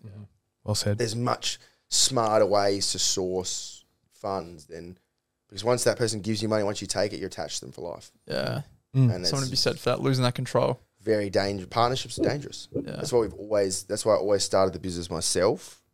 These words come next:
Speaker 2: Uh, my team members and the guys with me are very important. But we've always, I've always stayed at a hundred percent to myself,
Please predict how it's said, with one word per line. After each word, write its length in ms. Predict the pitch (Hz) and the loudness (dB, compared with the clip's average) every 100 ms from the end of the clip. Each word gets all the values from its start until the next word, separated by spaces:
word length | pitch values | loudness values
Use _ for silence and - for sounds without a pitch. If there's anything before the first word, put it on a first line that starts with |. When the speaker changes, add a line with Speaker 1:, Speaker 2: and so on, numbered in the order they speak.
| - | -6
Speaker 2:
Uh, 240 | 90 78 78 | -2 -2 -4
my 140 | 87 87 _ | -8 -12 _
team 280 | - 131 123 | 0 4 4
members 440 | 98 80 82 - - | 2 -2 -4 -6 -8
and 120 | 80 | -12
the 40 | 87 | -2
guys 320 | 90 87 85 | 0 0 -2
with 240 | 101 - | -4 -4
me 80 | 95 | -4
are 100 | 78 | -6
very 220 | 78 85 | -4 -6
important. 540 | 80 80 95 95 101 - _ _ _ _ _ - | -6 -10 -14 -14 -16 -20 _ _ _ _ _ -10
But 60 | |
we've 100 | 87 | -10
always, 300 | - 92 85 | -8 -6 -6
I've 100 | 78 | -6
always 240 | 92 92 85 | -4 -4 -2
stayed 220 | - 76 | -4 -6
at 80 | - | -8
a 40 | - | -12
hundred 260 | 92 78 | -10 -10
percent 360 | 87 - 73 - _ - | -10 -8 -8 -10 _ -18
to 120 | - | -14
myself, 680 | 80 71 - 87 120 - | -12 -8 -4 -2 -2 -8